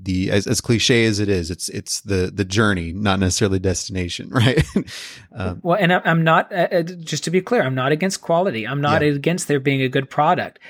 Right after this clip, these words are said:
Speaker 2: I just think the way you get that is by instilling, endorsing, and using passion,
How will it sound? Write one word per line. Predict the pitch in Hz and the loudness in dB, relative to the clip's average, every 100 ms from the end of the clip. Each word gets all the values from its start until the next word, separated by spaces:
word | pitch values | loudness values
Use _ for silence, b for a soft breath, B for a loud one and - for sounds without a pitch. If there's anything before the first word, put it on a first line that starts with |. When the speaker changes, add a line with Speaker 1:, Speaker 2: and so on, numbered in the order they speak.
| B - | B 0
Speaker 2:
I | 165 | 2
just | 196 - | 2 0
think | 160 | 0
the | 147 | 2
way | 139 | 2
you | 127 120 | 2 0
get | - 175 - | -2 -2 0
that | 123 107 - | -2 -2 -2
is | 135 - | -2 0
by | 131 131 | -2 0
instilling, | 131 131 - 160 147 156 147 147 | -2 -4 -2 2 4 4 2 0
endorsing, | 139 131 143 143 - 156 139 139 180 | -2 0 0 0 0 0 2 0 -4
and | 160 135 135 135 135 - | -2 0 0 0 -4 -6
using | 147 156 180 156 147 | 0 2 4 2 0
passion, | - 180 226 - 139 139 | 0 0 0 0 0 -2